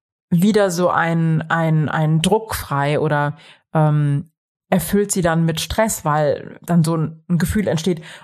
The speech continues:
„Oh Gott, jetzt, jetzt, jetzt muss ich die leuchtende Vision finden. Oh Gott, oh Gott, das schaffe ich nicht.“ Also das ist in keinem Fall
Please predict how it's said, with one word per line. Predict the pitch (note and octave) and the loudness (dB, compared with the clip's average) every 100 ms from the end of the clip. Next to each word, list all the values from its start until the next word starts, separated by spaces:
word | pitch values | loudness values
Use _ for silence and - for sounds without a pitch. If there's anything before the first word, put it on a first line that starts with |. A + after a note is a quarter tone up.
| - | -2
„Oh | G#3+ G3+ | 0 2
Gott, | E3+ E3 | 0 0
jetzt, | E3+ - - | -4 -4 0
jetzt, | G#3+ B3+ - - | 0 0 -6 -4
jetzt | F#3+ A#3+ C#4 - - | 0 2 0 -4 0
muss | F#3 C4 A#3+ | 2 2 0
ich | G#3 | -4
die | G3+ | -2
leuchtende | G3+ G3+ G#3+ - F#3 | 0 0 0 0 2
Vision | E3 E3+ F3+ F3+ | 2 2 2 0
finden. | E3+ F#3 D#3+ D#3+ D#3 | 0 0 0 -2 -2
Oh | D#3 | -2
Gott, | F#3+ F#3 | -2 -2
oh | F3 | -2
Gott, | E3 D#3+ - - - - - | -2 -4 -10 -20 -20 -16 -2
das | D#3+ | -2
schaffe | - D#3+ D#3 | 0 -2 -2
ich | - | -8
nicht.“ | E3 E3+ - _ _ _ _ _ _ _ _ _ _ _ _ | -8 -10 -14 _ _ _ _ _ _ _ _ _ _ _ _
Also | E3+ E3+ | 0 2
das | E3 G3+ G#3 | 2 0 -2
ist | - F#3 - - _ - | -2 -4 -4 -10 _ -2
in | F3 F3 | 0 0
keinem | - D#3+ E3+ D#3+ | 0 0 0 0
Fall | D#3 C3+ C3 - | -2 -2 -4 -6